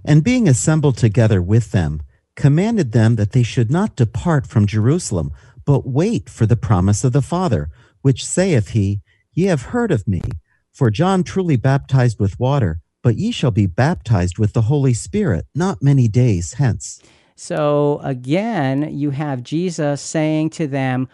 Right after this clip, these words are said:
Speaker 2: "Wait for the promise of the Father." They're not being sent. They're being told to wait for the promise of the Father. And he says, "John baptized with water. You'll be baptized with the Holy Spirit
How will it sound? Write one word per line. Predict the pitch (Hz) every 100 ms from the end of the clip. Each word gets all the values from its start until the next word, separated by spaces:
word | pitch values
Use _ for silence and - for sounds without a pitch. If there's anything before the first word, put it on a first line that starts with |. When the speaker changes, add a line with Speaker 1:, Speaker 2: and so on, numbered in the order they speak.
| _ _
Speaker 2:
"Wait | 107 107 135 143 120 - - - _ _ _ _ _ _ _
for | 123 117
the | 123
promise | - 127 123 -
of | 113
the |
Father." | 113 - 123
They're | 123
not | 208 285
being | 269 226
sent. | - - 214 120 - - _ _ _
They're | 160 196
being | 202 185
told | 160 170 143 139 139 135 _ _ _
to | - 143
wait | 123 117 127 160 131 - - _ _
for | -
the | 117
promise | - 135 131 131
of | 127
the | 120
Father. | - 120 110 113 110 - _ _ _ _ _ _ -
And | 131
he | 139
says, | - 147 117
"John | - 123 143 151 147
baptized | 139 143 - 135 131 123
with | 117 123
water. | 131 131 131 127 127 _
You'll | 117 117 165 190
be | 143
baptized | 123 117 - 117 113
with | -
the | 104
Holy | 107 107
Spirit | - 113 107